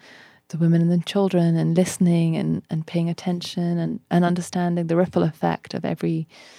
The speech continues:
choice and action that we make. And, and then, yeah,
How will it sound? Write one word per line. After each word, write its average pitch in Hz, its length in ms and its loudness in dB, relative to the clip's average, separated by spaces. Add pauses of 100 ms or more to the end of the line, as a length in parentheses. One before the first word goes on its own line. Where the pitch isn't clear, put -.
(400)
choice - 360 0
and - 80 -6
action 175 340 -2
that - 120 -4
we 156 140 -2
make. 180 580 2
And, 165 580 -4 (400)
and 170 160 -2
then, 165 280 -4 (160)
yeah, 185 300 0